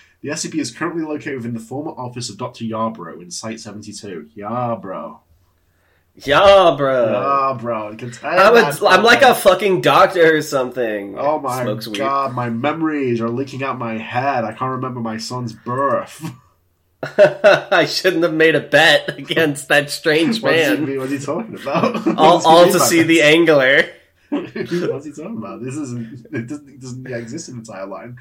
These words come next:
Speaker 1: Description.
Speaker 2: The
Speaker 1: "At the
Speaker 2: Go
Speaker 1: S C P
Speaker 2: ahead.
Speaker 1: is the body of Doctor Yarbrough. It's my corpse."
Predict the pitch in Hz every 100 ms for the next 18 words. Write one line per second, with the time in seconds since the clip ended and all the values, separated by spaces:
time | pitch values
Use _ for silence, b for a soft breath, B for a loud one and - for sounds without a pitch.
0 | B 220 226 - 180 185 - 120 156 165
1 | _ _ _ _ _ _ _ _ - -
2 | 139 143 143 - 135 127 139 - 113 113
3 | - 117 120 113 104 117 - 120 127 165
4 | 196 139 151 135 127 113 104 95 120 160
5 | 156 147 - 165 208 190 - - - 294
6 | -